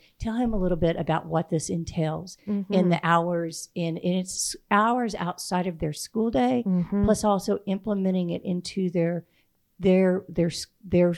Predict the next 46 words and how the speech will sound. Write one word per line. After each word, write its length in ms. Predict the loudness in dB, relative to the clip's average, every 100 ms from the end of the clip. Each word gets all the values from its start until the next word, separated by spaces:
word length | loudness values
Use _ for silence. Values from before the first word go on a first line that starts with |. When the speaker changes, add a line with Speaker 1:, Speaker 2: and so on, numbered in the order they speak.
| 0
Speaker 1:
education 540 | 0 0 0 0 2 -2
with 140 | -2
their 100 | -2
students." 640 | -4 0 2 2 -2 -6 -18 -20 _
So 160 | 0 0
it's 140 | 2
a 60 | 0
lot 440 | 2 2 4 4
of 140 | 2 -2
training, 540 | -4 0 0 0 -2
a 60 | 2
lot 200 | 4 4
of 80 |
work 200 | 6 4 0 -20 _
that 180 | 2 4
you're 160 | 2 0
really, 600 | 0 2 4 4 4 0 _ _ _ _ 2
and 140 | 4
when 100 | 4
you 100 | 4
look 340 | 4 4 4 0
at 340 | 0 -2 -6 _ _
if 200 | -2 -2
people 380 | -2 -2 2 2 2
are, 240 | 0 -2 _ -2
are 60 |
not 320 | 4 4 4 -2
staying, 720 | -2 2 4 4 0 -6 -10 _ _ _ _
that's 240 | 0 4
a 40 | 0
lot 300 | 4 4 4
of 80 |
money 320 | 2 0 0 0
we're 120 | -2
spending 600 | -4 0 0 2 0 -2 _ _ _ 2
in, 300 | 4 4 2
in 180 | -2 0
getting, 380 | 2 2 2 2
we 120 | 2
need 140 | 2
to 60 | 0
get 120 | -2
the 100 | -2
right 280 | 0 -2 -2
people 280 | -4 -2 -4
trained. 560 | -4 -4 -2 -4 -8